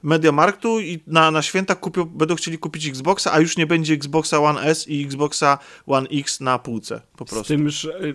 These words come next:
Speaker 2: <clears throat> z tym, że ja nie bardzo rozumiem, e, jak casualowemu graczowi masz wytłumaczyć, że tu nie wymienisz się płytą z kolegą i że gry masz na abonament. Że musisz podłączyć kartę płatniczą albo się gdzieś zapisać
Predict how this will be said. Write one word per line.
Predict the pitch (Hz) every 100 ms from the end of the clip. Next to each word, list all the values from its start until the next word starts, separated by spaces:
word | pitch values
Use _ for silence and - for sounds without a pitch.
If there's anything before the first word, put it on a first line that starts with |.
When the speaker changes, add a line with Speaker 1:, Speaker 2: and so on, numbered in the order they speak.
| -
Speaker 2:
<clears throat> | 180 151 143
z | 135 -
tym, | 151
że | 143 139
ja | 139 139
nie | 139 135
bardzo | 143 139 143 139
rozumiem, | 131 131 139 139 139 135 _ 120
e, | 117
jak | 120 151 151 -
casualowemu | 143 - 135 135 127 139 143 123
graczowi | 127 120 - 135
masz | 120 117
wytłumaczyć, | 131 123 123 131 123 127
że | 117 - 120 117 - - _ -
tu | 143
nie | 139 131
wymienisz | 131 135 131 -
się | -
płytą | 123 - 127 123
z | 117 -
kolegą | 117 117 113 147 165 - _
i | 120
że | 117 117
gry | 110 120
masz | 123 120
na | 127 -
abonament. | 117 120 123 113 98 95 92 - - - - _ _ _ _
Że | 135 - 110
musisz | 120 123 - 123 - -
podłączyć | 147 135 135 135 - -
kartę | - 135 127 - 127
płatniczą | - 117 107 - 127 - 156 139
albo | 101 113 113
się | - 110
gdzieś | 110 117 104
zapisać | 113 104 - 117 - 143 147 - -